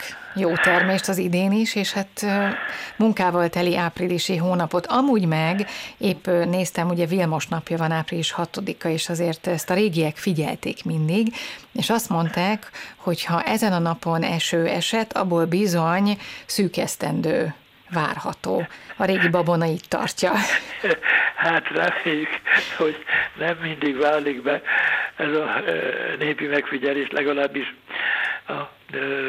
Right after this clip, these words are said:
Speaker 2: időjárást illetően nem mindig válik be. Hát ez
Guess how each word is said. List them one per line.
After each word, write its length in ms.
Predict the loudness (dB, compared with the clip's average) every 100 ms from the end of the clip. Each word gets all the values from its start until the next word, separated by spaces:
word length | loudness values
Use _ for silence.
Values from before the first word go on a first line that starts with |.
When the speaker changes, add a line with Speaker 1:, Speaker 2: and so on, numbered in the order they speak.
| -4
Speaker 2:
időjárást 680 | -4 -2 0 0 -2 -2
illetően 640 | -4 -2 -2 -2 -2 -2 -6 -10 -6 -4 -4 -8
nem 220 | -6 -6 -6
mindig 280 | -8 -6 -4
válik 400 | -2 0 -2 -2
be. 260 | -4 -4 -8 -10 -8 -8 -8
Hát 320 | -4 -4 -2
ez 200 | -2 -2